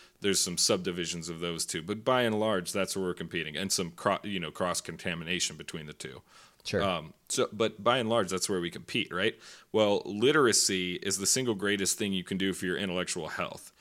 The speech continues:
Speaker 1: You become literate, and you unlock the ability to learn other things, um, independently, especially with the internet now. And of course, the internet is a, a, a, a,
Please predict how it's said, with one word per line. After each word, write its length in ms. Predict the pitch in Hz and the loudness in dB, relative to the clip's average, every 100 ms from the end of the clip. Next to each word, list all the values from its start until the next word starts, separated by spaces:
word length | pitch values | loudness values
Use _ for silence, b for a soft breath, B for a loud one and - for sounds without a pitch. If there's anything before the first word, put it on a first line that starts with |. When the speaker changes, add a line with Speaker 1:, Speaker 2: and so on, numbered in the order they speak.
| b | b
Speaker 1:
You 120 | - 107 | -4 -4
become 280 | - 143 | 2 4
literate, 520 | 110 107 113 95 90 95 | 4 6 6 4 0 0
and 120 | 95 | 0
you 140 | 95 | 0
unlock 360 | 90 95 101 98 | -2 0 0 0
the 120 | 95 | -2
ability 400 | 90 95 92 90 | 0 0 0 -2
to 120 | 92 | -2
learn 260 | 90 87 85 | -4 -4 -2
other 240 | 98 92 87 | -2 -2 -4
things, 560 | - 87 76 80 - B B B - | -4 -4 -4 -6 -6 B B B -4
um, 400 | 87 82 76 - _ _ - | -2 -2 -8 -16 _ _ -4
independently, 680 | 117 - - 123 90 73 69 | -2 0 0 -2 -4 -8 -4
especially 460 | - 120 107 110 | 0 4 4 2
with 100 | 95 | 0
the 140 | 92 92 | -2 -2
internet 380 | 82 76 - | -4 -8 -10
now. 240 | 82 71 76 | -8 -8 -6
And 80 | 95 | -6
of 120 | 87 | -2
course, 220 | - 95 - | -2 0 0
the 140 | 95 | -2
internet 360 | 101 95 90 - | -2 -2 -2 -2
is 200 | 85 90 | -4 -2
a, 200 | 80 82 B B B _ - | -4 -6 B B B _ -4
a, 60 | |
a, 240 | 98 - 71 - _ | -2 -2 -6 -10 _
a, 140 | 101 | -6